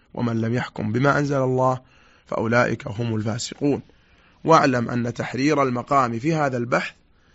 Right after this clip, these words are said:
أن الكفر والظلم والفسق كل واحد منها ربما أطلق في الشرع مرادا به المعصية تارة، والكفر المخرج من الملة أخرى. ومن لم يحكم بما أنزل الله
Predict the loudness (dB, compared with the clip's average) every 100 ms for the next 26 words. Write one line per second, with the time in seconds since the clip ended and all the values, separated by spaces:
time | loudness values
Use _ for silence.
0 | _ _ _ _ -2 0 -2 -2 -6 -4
1 | -4 -4 -6 -4 -2 -2 -2 -2 -2 0
2 | -2 -4 -8 _ _ _ _ 0 2 2
3 | 0 0 0 -2 -2 -4 -2 0 0 2
4 | 0 -2 -8 _ _ _ _ -2 0 0
5 | 0 0 -2 -6 -8 -6 -6 -6 0 0
6 | 0 -10 -8 -2 2 2 2 -2 -2 -2
7 | -2 -4 -2 -2 -2 -4 0 2 0 -6
8 | _ _ -4 -2 -2 -4 -6 -4 -4 -4
9 | -4 -4 -2 -2 -2 -2 -4 -4 -4 -4
10 | -6 -6 -8 -10 _ _ _ _ _ _
11 | -8 -4 -2 -2 -4 -6 -6 -6 -2 0
12 | 0 -2 -2 -2 2 4 4 2 _